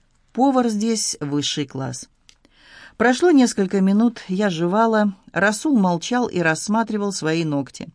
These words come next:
Насколько мне было известно, эта привычка не предвещала ничего хорошего.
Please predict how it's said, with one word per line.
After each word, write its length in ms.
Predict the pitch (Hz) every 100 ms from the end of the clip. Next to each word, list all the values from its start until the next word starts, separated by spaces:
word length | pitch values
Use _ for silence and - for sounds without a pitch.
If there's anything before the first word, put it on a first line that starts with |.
| _ _ - - -
Насколько 400 | 190 202 214 202
мне 140 | 202 196
было 260 | 190 196
известно, 380 | 190 208 262 -
эта 200 | 175 170
привычка 420 | 165 190 214 -
не 120 | 175 170
предвещала 560 | 170 165 170 220 196
ничего 400 | 165 160 - 175
хорошего. 640 | 170 185 156 127 147 131